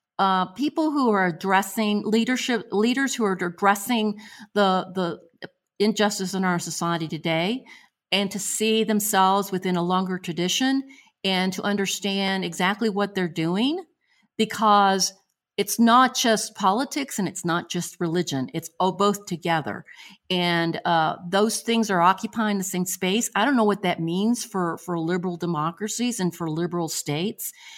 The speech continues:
when you have, uh, religion sort of, ex-, you know, going beyond its, uh, boundaries and not, no longer just in the churches, but out on the street.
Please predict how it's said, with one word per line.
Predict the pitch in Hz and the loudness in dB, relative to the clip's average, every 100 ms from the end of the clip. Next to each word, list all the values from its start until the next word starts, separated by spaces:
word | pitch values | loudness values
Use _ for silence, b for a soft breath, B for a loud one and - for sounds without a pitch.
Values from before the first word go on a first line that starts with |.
| B B | B B
when | 190 190 | -2 2
you | 185 196 | 2 0
have, | 202 196 180 175 170 | -2 0 0 0 -2
uh, | - 175 170 165 165 - | -2 -2 -2 -2 -6 -10
religion | - 180 175 185 185 202 | -4 -2 0 0 0 -2
sort | 208 202 185 | -2 -2 0
of, | 175 170 | 0 -2
ex-, | - 165 - - | -6 -8 -10 -6
you | |
know, | 185 165 | -4 -4
going | 165 196 | -2 -2
beyond | 185 165 170 175 185 | -2 -2 -2 0 0
its, | 156 - - | -4 -6 -6
uh, | 156 139 - | -4 -4 -6
boundaries | - 170 185 208 214 233 233 247 - b b b _ | -2 2 2 2 0 -2 -2 -2 -4 b b b _
and | - 160 | -6 -2
not, | 175 226 - | 0 0 -2
no | 180 202 | -2 0
longer | 202 196 196 180 | 0 0 0 -4
just | 175 - 180 - | -6 -6 -6 -2
in | 190 185 | 0 2
the | 175 | 0
churches, | - 185 185 226 214 | -2 -4 -2 -4 -4
but | 165 | -2
out | 160 175 | 0 0
on | 185 | 0
the | 156 | -2
street. | - 156 175 294 - | -6 -4 -2 -2 -6